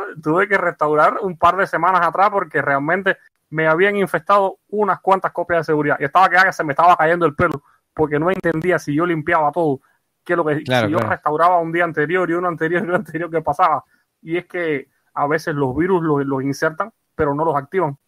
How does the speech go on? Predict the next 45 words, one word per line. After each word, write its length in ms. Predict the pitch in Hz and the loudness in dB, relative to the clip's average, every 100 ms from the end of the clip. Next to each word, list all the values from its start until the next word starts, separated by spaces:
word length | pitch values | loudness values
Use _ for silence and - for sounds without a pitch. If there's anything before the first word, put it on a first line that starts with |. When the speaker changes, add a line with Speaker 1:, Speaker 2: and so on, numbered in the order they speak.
| - | -10
Speaker 1:
O 80 | 135 | -4
sea, 140 | 175 | 0
los 180 | 160 143 | 0 0
activan 460 | 143 - 202 196 180 | -4 -2 -2 -2 -4
en 160 | 170 156 | -6 -4
el 60 | |
momento 600 | 147 143 185 202 175 165 | -2 -2 -2 0 0 0
adecuado, 640 | 156 151 156 190 175 147 - _ _ _ - | 0 0 0 2 2 0 -4 _ _ _ -10
en 100 | 143 | -8
el 80 | - | -4
momento 360 | 147 139 170 - | -4 -2 -2 -2
que 40 | |
Speaker 2:
Ujú. 80 | 123 | 0
Speaker 1:
ellos 120 | 175 | 0
se 60 | 160 | -2
imaginan. 480 | 147 127 185 165 - _ _ | -4 -4 -2 -4 -6 _ _
De 120 | 170 | -4
hecho, 100 | 190 | -2
hay 80 | 190 | 0
veces 260 | 175 185 - | -2 -4 -4
que 120 | 175 | -4
nos 100 | 143 | -2
hackean 320 | 139 160 190 | -4 -2 0
las 140 | 170 | -2
páginas, 340 | - 185 202 202 _ _ _ _ | 0 0 0 -6 _ _ _ _
hacen 360 | - 175 - 185 | -4 -4 -2 -2
algunas 280 | 165 165 190 | -2 0 0
cositas 420 | - 160 196 196 | -2 -4 -2 -2
y 40 | 156 | 0
luego, 400 | 160 185 170 - 151 _ | 0 0 -4 -8 -20 _
eh, 220 | 165 147 143 | -4 -2 -2
desactivan 540 | 147 143 - 185 175 165 | -4 -6 -4 -2 -2 -4
el, 320 | 143 - 135 | -6 -6 -8
el, 220 | 131 123 123 | -8 -10 -8
el 140 | 123 | -4
hack 180 | 208 214 | -4 -4
para 180 | 175 151 139 | -6 -4 -2
que, 60 | 135 | -2
para 200 | 143 143 | -2 -2
que 100 | 139 | -4
tú 80 | |
no 60 | 190 | -4
te 60 | 202 | -2
des 160 | 196 | -4
cuenta. 360 | - 254 196 - | -2 -4 -4 -12